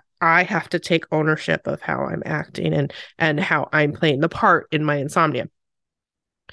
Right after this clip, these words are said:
So I knew I hadn't had that feeling in a really, really long time, but I knew not long <laughs> after I laid down and I put my little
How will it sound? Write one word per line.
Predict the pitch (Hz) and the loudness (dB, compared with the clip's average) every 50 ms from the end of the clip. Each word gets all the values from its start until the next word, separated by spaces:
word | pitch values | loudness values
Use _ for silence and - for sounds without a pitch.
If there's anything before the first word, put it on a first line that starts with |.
| - - - - - | -16 -16 -16 -14 -10
So | - - - 302 302 262 - - _ _ _ | -4 2 4 6 6 4 2 -2 _ _ _
I | 240 254 269 285 | 2 4 4 4
knew | 240 233 254 277 285 294 277 240 226 214 214 214 226 247 214 196 - - | 4 6 6 8 8 8 8 8 10 10 8 8 6 4 0 -2 -4 -2
I | 214 | -2
hadn't | 196 196 247 226 226 214 226 | 0 2 2 2 2 4 4
had | 262 226 226 | 4 4 4
that | 233 233 220 - - _ | 2 2 0 0 -4 _
feeling | - 247 233 214 214 202 196 196 | -2 2 2 4 4 4 4 4
in | 185 180 | 4 4
a | 175 170 | 2 2
really, | 165 165 165 165 170 180 190 202 190 170 156 160 151 | 0 -4 -8 -10 -4 2 6 6 8 8 6 4 2
really | 147 151 156 175 185 185 180 170 165 | 0 0 2 4 6 6 6 6 6
long | 165 160 156 151 151 | 6 4 4 2 0
time, | - - 165 143 139 - - - - - - - _ - | -2 0 0 0 0 -2 -4 -14 -20 -20 -20 -20 _ 0
but | 233 226 - - | 0 0 0 0
I | - 240 233 226 240 240 226 | 0 0 2 2 2 2 0
knew | 226 226 226 226 233 247 277 320 277 214 190 180 175 185 202 - - - - _ _ _ _ _ _ _ _ _ _ _ - | 0 -2 0 2 2 4 4 4 4 4 4 4 4 2 0 -4 -8 -20 -20 _ _ _ _ _ _ _ _ _ _ _ -2
not | 214 208 220 220 220 214 226 233 - - | 2 4 4 6 6 6 6 4 2 2
long | - 226 220 247 262 240 220 220 285 | 4 6 6 6 6 4 2 2 2
<laughs> | |
after | 240 214 214 - - - 202 202 196 190 - - | 2 2 0 -4 0 2 4 6 6 4 4 2
I | - 185 185 185 180 | 2 2 4 2 2
laid | 185 185 185 170 185 190 - | 2 0 0 0 0 0 2
down | 262 254 262 262 262 262 254 262 254 254 240 | 2 4 4 4 4 4 4 4 4 4 2
and | 220 202 | 2 2
I | 196 | 0
put | 196 - 226 - | 0 -2 -4 -4
my | - 185 185 | 0 0 2
little | 190 190 185 180 175 175 175 | 2 4 4 6 6 4 4